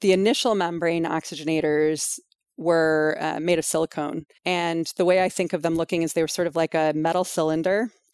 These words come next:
And then inside that metal cylinder is a silicone roll of paper towels. But if you think of that roll of paper towels as having two ply, then between the two ply, the oxygen travels, and around the two ply,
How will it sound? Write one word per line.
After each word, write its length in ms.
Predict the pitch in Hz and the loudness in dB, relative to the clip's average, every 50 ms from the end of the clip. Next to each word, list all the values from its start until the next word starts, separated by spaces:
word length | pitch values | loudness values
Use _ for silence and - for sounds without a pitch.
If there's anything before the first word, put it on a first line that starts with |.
| _ - | _ -4
And 160 | 180 175 180 | -2 0 0
then 180 | 175 170 170 170 - | 0 0 0 -2 0
inside 440 | 185 185 185 185 - - 180 175 175 | 0 0 0 0 0 -2 -2 -2 0
that 140 | 180 175 - | 0 0 0
metal 220 | 180 170 170 165 | 2 0 0 0
cylinder 420 | - - 185 180 180 175 190 190 185 | 0 2 2 4 4 4 4 2 2
is 200 | - 170 160 165 | 2 2 2 2
a 60 | 156 | 0
silicone 480 | - - - 165 165 - - 175 165 | 0 2 2 2 2 0 -2 -4 -2
roll 160 | 160 160 156 160 | -2 0 0 0
of 120 | 156 - | -2 0
paper 200 | - 160 - 160 | -2 -4 -2 -2
towels. 480 | - - 151 156 160 180 180 - - - _ _ _ _ _ _ - | -4 -2 -2 0 0 -2 -4 -6 -8 -12 _ _ _ _ _ _ -2
But 120 | - 185 180 | -2 0 0
if 160 | 180 - - | 0 -2 0
you 120 | 190 185 | -2 -2
think 420 | 190 - - 202 196 196 196 - - - | -2 0 2 2 2 2 0 -2 -6 -4
of 440 | - 180 175 170 175 175 165 151 - - _ | 0 0 2 2 2 0 -2 -6 -12 -18 _
that 240 | - 147 170 165 165 | -4 -2 -2 -2 -2
roll 240 | - 160 175 175 170 | 0 2 4 4 4
of 80 | 170 - | 2 2
paper 220 | - 180 - 175 | 0 0 0 0
towels 340 | 160 - 180 170 170 156 160 | -2 0 0 0 0 -2 -4
as 80 | 151 | -6
having 300 | - - 165 156 156 151 | -4 -4 -4 -2 -2 -4
two 240 | - - - 185 170 | -4 -4 -2 -2 -2
ply, 560 | - - - 160 147 151 156 160 180 202 190 - _ _ _ _ _ | -2 -2 -2 0 0 0 0 0 0 0 -2 -6 _ _ _ _ _
then 460 | - 165 180 175 170 170 165 165 - - _ _ - - - | -4 -2 -2 0 0 -2 -2 -2 -4 -6 _ _ -12 -4 -2
between 600 | 180 170 _ - - - - 208 202 208 214 214 | -2 0 _ -2 -6 -4 0 2 4 4 4 4
the 100 | 202 180 | 2 0
two 220 | - - - 175 | 0 0 -2 -2
ply, 580 | 165 - - 170 156 156 156 156 160 175 180 165 _ _ _ _ - | -2 0 -2 0 0 0 0 0 0 0 -2 -4 _ _ _ _ -4
the 120 | - - | -4 -4
oxygen 580 | - - 160 160 - - - - 160 - 165 156 | -4 -4 -6 -6 -8 -8 -10 -8 -6 -4 -2 -2
travels, 800 | 151 - 170 151 151 147 147 147 151 165 190 202 - - - - _ _ _ - | 0 0 0 0 0 -2 -2 -2 -4 -4 -4 -6 -8 -8 -10 -12 _ _ _ -4
and 500 | 185 175 165 165 160 160 160 160 156 - - - | -2 0 0 0 0 0 0 0 -2 -2 -2 0
around 400 | 175 170 160 170 165 170 175 175 | 2 2 4 2 2 2 0 0
the 80 | 170 | -2
two 240 | 165 - - 175 160 | -2 -2 -2 -2 -2
ply, 600 | - - 170 160 151 147 147 147 151 151 156 143 | 0 0 0 0 2 0 0 -2 0 -2 -2 -4